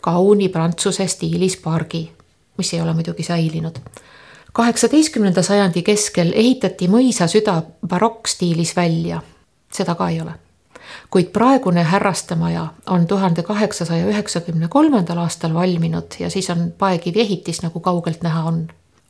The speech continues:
Aga selleks ajaks olid siin juba järgmised omanikud, äh, sest, äh,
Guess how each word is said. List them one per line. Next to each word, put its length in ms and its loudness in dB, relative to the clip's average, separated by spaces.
Aga 420 2
selleks 420 2
ajaks 520 -2
olid 260 0
siin 220 0
juba 200 0
järgmised 500 2
omanikud, 760 0
äh, 180 -4
sest, 420 -4
äh, 200 0